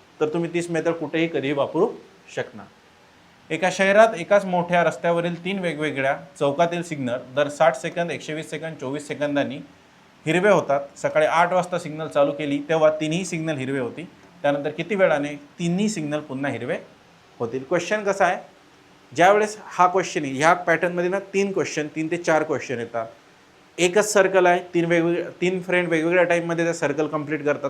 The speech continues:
हा एक प्रश्न. अ, एक सिग्नल आहे, तो वेगवेगळ्या टाईमनुसार ग्रीन होतो किंवा रेड होतो, ब्ल्यू होतो,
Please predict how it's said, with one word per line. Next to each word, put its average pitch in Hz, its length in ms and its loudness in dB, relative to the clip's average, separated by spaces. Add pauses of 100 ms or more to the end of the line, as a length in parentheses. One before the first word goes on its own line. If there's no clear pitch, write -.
(120)
हा 147 100 6
एक 151 140 0
प्रश्न. 127 340 -10 (800)
अ, 113 200 -2 (280)
एक 170 120 0
सिग्नल 196 400 2
आहे, 190 140 4
तो 185 120 -2
वेगवेगळ्या 170 360 2
टाईमनुसार 175 480 0
ग्रीन 160 340 -2
होतो 160 300 -2
किंवा 147 240 0
रेड 151 200 0
होतो, 147 160 -2
ब्ल्यू 147 260 -2
होतो, 135 340 -4